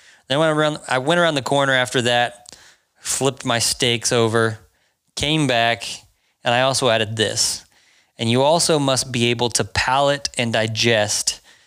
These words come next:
heavy amounts of shit." All right, so par-, pardon my, my cussing there. But I think that's true. I think right now, many of you guys are at a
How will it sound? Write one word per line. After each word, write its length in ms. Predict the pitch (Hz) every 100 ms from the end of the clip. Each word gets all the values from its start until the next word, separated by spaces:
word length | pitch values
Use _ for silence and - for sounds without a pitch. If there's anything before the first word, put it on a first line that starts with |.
| _
heavy 420 | - 143 131 131
amounts 500 | 127 113 107 107 104
of 120 | 110
shit." 580 | - - 95 - - - _ _ _ _ _ _ _
All 60 | 110
right, 140 | 107
so 120 | 107
par-, 400 | 107 - 117 117
pardon 380 | 117 - 113 110
my, 280 | 107 104 110
my 180 | 113 107
cussing 440 | - 120 - 110
there. 220 | 101 95 - _ - - - -
But 120 | 123
I 20 |
think 180 | 120 131
that's 200 | 120 -
true. 320 | - 127 104 - _ _ _ _ _ _ _ _ _ _ -
I 120 | - 123
think 280 | 143 151
right 260 | 147 135 131
now, 580 | 123 127 123 113 113 - _ _ _ _ _ _ _
many 360 | 123 127 147 160
of 80 |
you 120 | 151 156
guys 400 | 139 127 120 -
are 160 | 123
at 100 | 117
a 120 | 110